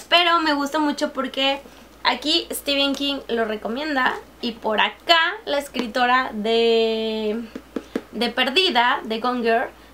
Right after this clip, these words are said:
también lo recomienda. Entonces como que un thriller psicológico, algo por el estilo,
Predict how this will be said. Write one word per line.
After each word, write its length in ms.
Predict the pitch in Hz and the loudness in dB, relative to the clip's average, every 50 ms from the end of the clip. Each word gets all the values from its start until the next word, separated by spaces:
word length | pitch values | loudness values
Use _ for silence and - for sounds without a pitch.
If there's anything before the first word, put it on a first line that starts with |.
| - - | -4 0
también 300 | - 233 233 226 226 208 | 0 2 4 4 2 2
lo 80 | 196 | 2
recomienda. 540 | 196 214 214 226 - - 339 294 196 - - - | 0 0 -2 -2 -4 -2 -4 -4 -2 -4 -4 -4
Entonces 380 | - 226 226 269 269 311 339 311 | -4 -4 -4 -4 -4 -4 -4 -2
como 320 | - 403 403 392 403 381 | 0 2 4 4 4 4
que 100 | - 320 | 4 2
un 320 | 302 277 269 277 294 302 294 | 2 2 2 0 -2 -2 -2
thriller 680 | - 339 311 320 311 320 302 302 294 294 302 302 294 | -2 -2 0 2 2 2 4 6 6 8 6 6 4
psicológico, 1300 | 294 - 240 - - - - 233 269 294 302 302 - - 294 285 - - 277 277 277 269 262 262 269 269 - - - 247 - - - - - - | 0 -6 -10 -8 -4 -4 -2 -2 2 2 2 2 0 -6 -10 -6 -4 0 4 4 4 4 2 0 -4 -6 -8 -14 -14 -14 -14 -14 -18 -20 -16 -6
algo 260 | - - 262 277 285 285 | -2 0 0 0 0 0
por 100 | 254 233 | -2 -2
el 120 | 220 196 | -2 -2
estilo, 560 | 208 - - 302 302 277 254 254 254 262 - | -4 -2 0 2 2 2 2 0 -2 -4 -6